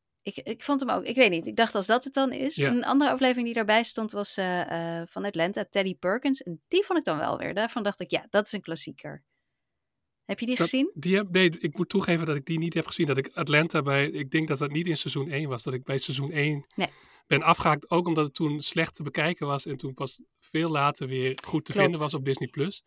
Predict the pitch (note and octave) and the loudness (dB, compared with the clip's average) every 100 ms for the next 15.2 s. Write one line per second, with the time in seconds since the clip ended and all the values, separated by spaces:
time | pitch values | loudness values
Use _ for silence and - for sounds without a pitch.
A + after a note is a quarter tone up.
0 | - F#3+ F3+ - _ - - D#3 C3+ C#3+ | -6 2 2 2 _ 0 2 2 2 4
1 | D3 E3 C#3+ C#3 C#3 C#3 D3 D3+ C3+ - | 2 2 2 2 2 0 -2 -2 -4 -4
2 | C#3 C3 - _ _ - _ _ C#3 B2+ | -4 -4 -8 _ _ -20 _ _ -6 -4
3 | B2+ C3+ C3 - D3+ D#3 D3+ E3 - C#3+ | -4 -4 -6 -4 -4 6 6 6 4 4
4 | D3+ - C#3 C3 - D3 C#3+ D3 C#3 C3 | 2 0 -2 -2 -2 2 4 2 0 -2
5 | C3+ C3+ C3 C3 D3+ - - - - - | -2 -6 -6 -8 -10 -12 -12 -12 -12 -18
6 | _ C#3+ C3+ C3 D3 C3 B2+ F#3 F3+ F#3+ | _ -6 -2 -2 0 -2 2 6 6 4
7 | C3 A#2+ - E3+ A3 B3+ C4+ C#4 B3+ C4+ | -2 -8 -8 -2 4 6 6 6 8 6
8 | D#4 D#4 A#3 B3+ C#4 C4+ C4+ B3 B3 - | 6 0 2 2 2 0 0 0 -2 0
9 | A#3+ G#3+ G#3+ G#3 G3 - G3 G3+ - F3+ | 2 4 2 0 -4 -4 -4 -4 0 -2
10 | F3+ F3+ F3 - F#3+ - G3 F#3+ A3 A3 | -2 -4 -6 -6 -4 -2 -4 -2 -2 -2
11 | G#3+ G3 F3+ - F3 F3+ F3+ G3+ F#3+ F#3+ | -2 2 2 2 -2 -2 -2 0 0 0
12 | G3 F3+ F3 - G#3+ A3+ G#3 F3+ F3+ F3+ | -4 -4 -8 -6 -4 0 0 -2 -4 -4
13 | F#3 F3 D#3+ E3 F3+ F3 F#3 F#3+ F#3 F3+ | -4 -2 -4 -4 -6 -2 0 2 0 -2
14 | G3 F#3 F3 E3+ G#3 B3 A#3 A3+ A3+ G3 | -8 -8 -8 -4 -2 -2 -2 -8 -2 -2
15 | G#3+ | -2